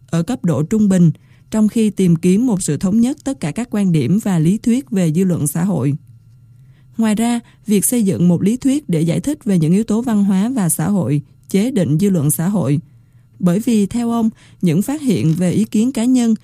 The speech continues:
không phù hợp để giải thích về ý kiến xã hội.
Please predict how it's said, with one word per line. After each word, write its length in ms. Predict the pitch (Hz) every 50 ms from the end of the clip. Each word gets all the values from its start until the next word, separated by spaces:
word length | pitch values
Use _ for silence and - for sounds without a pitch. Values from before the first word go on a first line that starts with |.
| - - _
không 280 | - - 254 240 226
phù 180 | 214 - 202 185
hợp 280 | 180 180 185 170 160 165 -
để 140 | - 160 156
giải 220 | 180 - 165 180
thích 220 | 185 - 277 302 - -
về 160 | - 202 190 165
ý 100 | 165 190
kiến 240 | - - 202 226
xã 200 | 277 - - 170
hội. 320 | 196 214 180 147 131 143